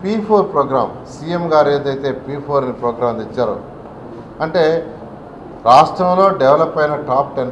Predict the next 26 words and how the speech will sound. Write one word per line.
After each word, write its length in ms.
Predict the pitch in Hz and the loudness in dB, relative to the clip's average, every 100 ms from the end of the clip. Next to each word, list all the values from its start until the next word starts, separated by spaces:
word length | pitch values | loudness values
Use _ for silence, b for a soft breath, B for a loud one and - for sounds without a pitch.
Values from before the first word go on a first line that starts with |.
| 127 | -4
పర్సెంట్, 380 | 117 120 110 165 - - - - - - - - | -4 -6 -8 -10 -14 -18 -18 -20 -20 -18 -18 -12
అన్ని 160 | 131 170 | -6 -4
విధాలా 280 | 170 170 165 | 4 6 6
డెవలప్ 340 | 139 135 131 | 4 2 0
అయినాడు, 240 | 127 113 90 87 | -4 -6 -6 -6
ఆర్థికంగా 440 | 104 123 127 135 | -6 -6 -8 -2
కావచ్చు, 420 | 131 127 123 131 | 2 2 0 -2
అన్ని 140 | 117 120 | -6 -2
విధాలుగా 420 | 117 110 131 156 - B B B B 113 | -2 -2 -4 -8 -10 B B B B 2
బాటంలో 500 | 135 170 190 180 175 | 4 6 4 4 4
ఉన్న 120 | 165 | 2
ట్వంటీ 360 | - 135 135 | -2 -4 -4
పర్సెంట్ 400 | 156 143 131 139 | -4 -4 -4 -6
మ్యాప్ 340 | 123 120 120 127 | -4 -4 -4 -10
చేసుకొని 500 | 123 127 113 110 107 110 B B - | -10 -8 -6 -6 -8 -12 B B 2
వాళ్ళకి 320 | 117 120 113 | 4 4 0
మెంటరింగ్ 540 | 92 110 139 165 156 | -6 -6 -4 -4 -2
చేసే 580 | 139 120 117 104 101 92 - | -2 -2 -2 0 -2 -4 -10
సిస్టమ్. 380 | 113 - 123 131 - - - - B B - | -14 -8 -6 -6 -12 -16 -18 -18 B B 0
ఆ 120 | 131 143 | 4 4
నేపథ్యంలో 680 | 165 175 175 175 175 175 | 4 2 0 0 2 2
ఈ 140 | 143 143 | -2 -6
స్కూల్కి 680 | - 151 156 143 127 120 120 - - - 113 | -8 -6 -6 -6 -6 -6 -8 -12 -16 -10 0
మా 160 | 120 | 2
యొక్క 560 | 123 117 120 107 104 101 - - - | 2 0 0 0 0 -4 -12 -18 -2
శరణి 440 | 131 139 160 135 | 2 2 0 -4